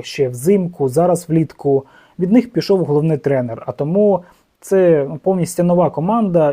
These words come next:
і не дивно, що вони так грають. В матчі проти харків'ян вони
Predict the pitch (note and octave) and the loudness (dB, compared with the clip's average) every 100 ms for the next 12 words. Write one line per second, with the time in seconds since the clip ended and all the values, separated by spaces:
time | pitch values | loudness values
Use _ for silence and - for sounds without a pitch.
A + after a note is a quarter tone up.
0 | D3+ D#3+ D#3 C#3+ C3+ _ E3 G3 E3 G3+ | -2 -4 -2 -2 -4 _ -2 0 2 2
1 | F#3+ D3 - D3 E3 C#3+ B2+ C3 A#2+ A2+ | 0 -2 -2 -2 0 -2 -2 -2 -4 -8
2 | _ _ _ _ - C3+ A3 A3 E3+ G3+ | _ _ _ _ -10 -2 -2 0 -2 -2
3 | G3 F#3 F3+ F#3 D3+ G3+ G#3+ D#3 D#3+ F#3 | -2 -2 0 0 2 2 2 0 0 -2
4 | F3 | -4